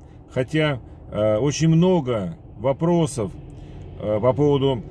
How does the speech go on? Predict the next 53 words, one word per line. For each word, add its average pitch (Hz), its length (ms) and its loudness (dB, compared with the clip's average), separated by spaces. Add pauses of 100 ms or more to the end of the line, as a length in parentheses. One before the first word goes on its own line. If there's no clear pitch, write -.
(120)
э, 113 180 0
не 131 100 -2
подскажете, 151 560 0
там, 139 120 0
Евгений 139 220 -2
Борисович, 127 440 0
вот 139 80 -4
у 139 60 -4
меня 143 260 0
в - 80 -6
посёлке 139 440 -2
городского 135 500 2
типа, 135 280 -2
есть 135 340 0
ли 139 80 2
священник 127 520 -2
такой, 120 300 -2
не 120 100 -2
по-, 120 120 -2
не 120 140 0
поминающий 123 600 0
ересиарха, 117 800 0 (460)
или 120 160 0
у 135 80 4
меня 147 200 4
в 139 60 0
деревне, 143 480 2
или 135 160 0
у 135 40 -2
меня, 139 380 0 (300)
э, 113 120 -4
на 139 140 2
хуторе, 135 640 0 (240)
или 120 240 0
у 135 40 2
меня 143 260 2
в 131 80 -2
городке. 143 720 0 (680)
Понимаете, 135 360 0
все 170 240 4
хотят 151 400 0
комфорта, 135 580 0
все 135 200 -4
хотят 131 400 -2
чего-то 143 420 0
непонятного. 135 460 0
На 131 60 -2
самом 143 220 0
деле 147 160 2
они 143 100 2
этого 135 180 -2
не 135 100 0
хотят. 147 480 0